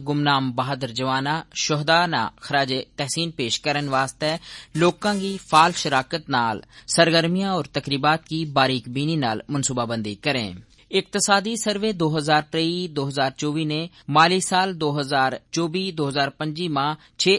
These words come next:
इशारिया पंज तो सात फीसद की हकीकी मजमूई घरेलू पैदावार यानी जीडीपी की बढ़ोतरी को पतो लायो है। सर्वे के मुताबिक जिसना वजीर खजाना निर्मला सीतारमण ने गुज़श्ता रोज दुआ ऐवाना मां पेश कियो है,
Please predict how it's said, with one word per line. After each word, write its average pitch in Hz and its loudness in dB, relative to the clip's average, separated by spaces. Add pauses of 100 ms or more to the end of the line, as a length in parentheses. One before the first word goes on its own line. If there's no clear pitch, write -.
इशारिया 185 -2
पंज 175 -4
तो 165 -10
सात 165 -2
फीसद 147 -6
की 143 -6 (300)
हकीकी 160 0
मजमूई 156 -2
घरेलू 139 0
पैदावार 131 2
यानी 127 -4
जीडीपी 139 0 (300)
की 147 2 (320)
बढ़ोतरी 170 2
को 117 -2
पतो 127 -4
लायो 131 2
है। 107 -8 (160)
सर्वे 190 4
के 208 0
मुताबिक 196 2
जिसना 156 0 (180)
वजीर 147 0
खजाना 151 0
निर्मला 135 0
सीतारमण 139 -2
ने 160 -2
गुज़श्ता 120 -2 (320)
रोज 151 2
दुआ 147 0
ऐवाना 151 0
मां 135 -2
पेश 127 -4
कियो 139 -2
है, 147 0